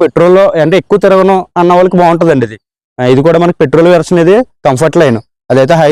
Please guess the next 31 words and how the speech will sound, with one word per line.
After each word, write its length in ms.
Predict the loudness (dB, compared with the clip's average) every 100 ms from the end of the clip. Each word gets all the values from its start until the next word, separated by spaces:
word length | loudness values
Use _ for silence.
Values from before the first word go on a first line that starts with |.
| 0
లైన్, 140 | 0 -2
ఇది 80 | -2
కంఫర్ట్ 300 | -2 -2 0
లైన్ 160 | 0 0 -2 -2
పెట్రోల్. 380 | 0 0 2 0 -4 _ -2
దీని 120 | 0 0
రేటు 120 | 0 -2
వచ్చేటప్పటికి 340 | -2 0 2
నాలుగు 160 | 0 0 0
ఎనభై 140 | 0 -2
చెప్తున్నాం, 260 | -2 -2 0
రెండు 120 | 2
వేల 100 | 0 0
పదహారు 280 | 0 0 0
మోడల్ 180 | 0 0 -2
అండి 120 | -6
ఇది. 80 | -12 _ _ -4
ఇది 80 | 0 2
కూడా 100 | 2
మీరు 100 | 0 0
చూసుకోవచ్చు, 360 | -2 0 0 0
రేటు 120 | 0 0
మాట్లాడుకోవచ్చు. 540 | 0 -2 -2 -4 -2 -4 _ _ -8 -6
నెక్స్ట్ 180 | -2 0
బండి 140 | 0 0
వచ్చేటప్పటికి 340 | 0 0 2
మనకి 180 | 0 0 0
Ridge 180 | 0 -2
వచ్చిందండి, 360 | 0 -2 2 0
ఏపీ 140 | 0 0
రిజిస్ట్రేషన్. 400 | 0 -2 -2